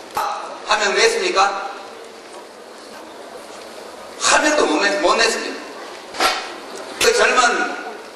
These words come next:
당원 동지들, 일꾼들, 젊은 지역에서라도 공직에 참여해서 실력 기를 기회가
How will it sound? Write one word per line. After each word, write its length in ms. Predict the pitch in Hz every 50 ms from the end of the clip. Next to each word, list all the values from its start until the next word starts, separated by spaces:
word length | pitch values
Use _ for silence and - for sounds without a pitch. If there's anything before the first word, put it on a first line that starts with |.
| -
당원 280 | - 165 170 180 208 208
동지들, 480 | 226 226 226 233 208 202 185 - -
일꾼들, 800 | - 370 - - 214 220 220 226 226 233 226 - - - - - - - - - - - - - - - - - - -
젊은 360 | - 214 - - - - - - - - - - - - - -
지역에서라도 920 | - - 240 247 254 240 233 247 233 220 214 214 214 214 - - - -
공직에 440 | - 214 247 262 254 240 240 233 -
참여해서 540 | - 233 226 226 226 220 - - 220 214 -
실력 260 | - - - - 247
기를 240 | 247 233 226 226 226
기회가 540 | 233 226 226 214 208 202 196 - - -